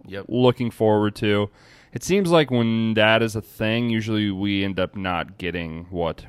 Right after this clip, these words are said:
Speaker 2: we want.
Speaker 1: Yeah, except for when Illinois loses to Loyola.
Speaker 2: <sighs> Yeah. Yeah.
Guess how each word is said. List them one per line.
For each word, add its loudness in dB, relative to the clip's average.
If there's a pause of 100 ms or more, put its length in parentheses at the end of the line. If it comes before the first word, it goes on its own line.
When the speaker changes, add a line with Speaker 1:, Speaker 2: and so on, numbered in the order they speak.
Speaker 2:
we -8
want. -8
Speaker 1:
Yeah, -6
except -10
for -12
when -8
Illinois -8
loses -16
to -18
Loyola. -12 (340)
Speaker 2:
<sighs> -14
Yeah. -6 (640)
Yeah. -16